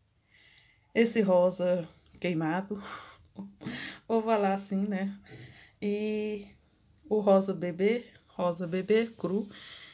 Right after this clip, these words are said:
e finalizei aqui com marrom. Essa ficou bem mais pesada,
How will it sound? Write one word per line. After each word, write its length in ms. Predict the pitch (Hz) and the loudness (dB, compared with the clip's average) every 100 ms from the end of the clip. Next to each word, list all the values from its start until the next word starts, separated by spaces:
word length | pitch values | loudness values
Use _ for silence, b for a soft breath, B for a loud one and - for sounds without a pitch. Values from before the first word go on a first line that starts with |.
| B B | B B
e 80 | 269 | -4
finalizei 760 | 269 269 262 247 254 220 214 214 | 0 2 2 2 0 2 2 2
aqui 200 | 214 208 | -2 -6
com 140 | 202 | -4
marrom. 440 | 214 214 220 156 147 143 - - B B B B B B B B B | -4 -4 -6 -8 -8 -10 -20 -20 B B B B B B B B B
Essa 320 | - 185 190 202 | 4 4 4 -2
ficou 300 | 196 196 190 | -2 0 2
bem 500 | 165 202 247 254 254 | 4 4 4 2 2
mais 300 | 226 208 202 | 0 -2 -4
pesada, 720 | 175 165 143 127 127 135 - | -6 -6 -6 -4 -6 -6 -10